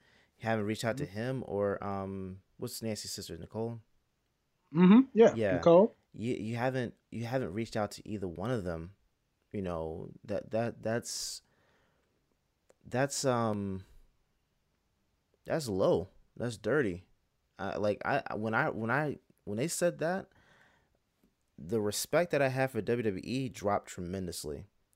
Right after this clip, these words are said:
Speaker 1: because no matter what Chris did,
Speaker 2: Mm-hmm.
Speaker 1: you still go out and take care of his family, you know, 'cause they didn't do that. It's not like they all, you know,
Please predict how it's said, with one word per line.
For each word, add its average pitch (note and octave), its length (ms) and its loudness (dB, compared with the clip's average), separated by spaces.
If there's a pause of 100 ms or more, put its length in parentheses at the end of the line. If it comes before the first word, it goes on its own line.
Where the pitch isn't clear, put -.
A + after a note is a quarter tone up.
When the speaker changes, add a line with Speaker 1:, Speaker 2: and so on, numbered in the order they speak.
(220)
Speaker 1:
because G#2 640 0 (140)
no A2+ 180 -4
matter C3 260 0
what G#2 440 -4 (500)
Chris - 380 -2
did, A#2 380 -2 (1500)
Speaker 2:
Mm-hmm. D3 240 2 (120)
Speaker 1:
you B2 180 -4
still C#3 500 0
go G#2 340 0
out G2 180 0
and F#2 100 -10
take - 300 -6
care F#2 260 -2
of D#2 220 -6 (720)
his G#2+ 220 -6
family, A#1+ 540 -10 (500)
you G2+ 160 -4
know, E2+ 360 -6 (120)
'cause G2 180 -10
they E3 160 0
didn't F#2 220 -2
do D2 220 -8
that. F2 280 -6 (560)
It's A#2+ 140 -8
not D3+ 140 0
like G#2 140 0
they G#2 140 2
all, F#2 380 -2 (960)
you G#2+ 100 -4
know, E2+ 440 -4